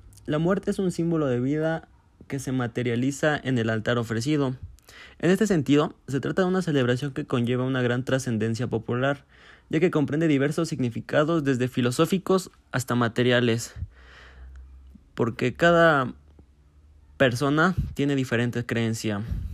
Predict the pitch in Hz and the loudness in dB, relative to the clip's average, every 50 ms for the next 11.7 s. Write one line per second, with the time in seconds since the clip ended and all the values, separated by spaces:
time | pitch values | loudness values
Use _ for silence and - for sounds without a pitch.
0 | - - - - - - 127 120 127 139 139 135 143 143 139 139 131 127 135 131 | -6 -6 -4 -6 -4 -2 -2 -2 0 0 0 0 0 0 2 0 0 -2 -2 -2
1 | 151 156 165 170 170 170 170 170 156 139 - _ _ _ - - - 131 123 120 | -2 0 0 0 0 2 0 0 -2 -4 -8 _ _ _ -14 -6 -4 -2 0 0
2 | 120 117 - - 135 135 135 143 135 123 113 117 123 127 127 131 131 123 113 110 | -2 -2 0 0 0 0 0 0 0 0 0 2 2 2 2 2 2 2 2 0
3 | 110 120 143 147 180 175 - - - - - - - - - _ _ - - 127 | 0 0 0 -2 -2 -4 -6 -14 -20 -20 -20 -20 -20 -20 -20 _ _ -6 -4 -2
4 | 127 135 139 147 147 127 120 - 135 139 135 117 127 139 147 165 165 - - - | 0 2 2 4 2 2 2 2 2 2 4 4 2 4 4 4 2 2 -8 -16
5 | _ _ _ _ _ _ - - 120 123 - - 113 120 123 127 127 127 127 127 | _ _ _ _ _ _ -8 -4 -4 -4 -4 -2 -2 -2 0 0 0 0 0 0
6 | 123 117 113 - - - - - - - 113 113 113 107 - 113 110 104 - - | -2 -2 -4 -6 -6 -6 -8 -8 -6 -6 -4 -4 -4 -4 -4 -4 -4 -4 -2 -2
7 | 131 135 139 139 139 139 123 113 113 113 113 107 - - 120 127 127 127 127 - | -2 0 2 2 2 2 2 2 2 0 0 -2 -2 -4 -2 -2 -2 -4 -2 -2
8 | 117 117 113 117 110 104 104 - - 117 113 110 107 107 110 - - - - - | -2 -2 0 0 -2 -2 -4 -4 -2 -2 -2 -2 -2 -4 -2 -4 -4 -4 -4 -8
9 | - - - - - _ _ _ _ _ _ _ _ _ _ _ _ _ _ _ | -10 -14 -16 -20 -20 _ _ _ _ _ _ _ _ _ _ _ _ _ _ _
10 | _ _ _ - 131 139 135 139 139 127 - - _ - 143 156 170 - 196 185 | _ _ _ -2 -2 0 0 0 -2 -2 -4 -8 _ -6 -4 -4 -2 -2 -4 -4
11 | - 202 180 170 143 123 117 120 127 123 117 110 110 110 | -2 -2 -2 -2 -2 -2 0 0 2 2 2 0 -2 -4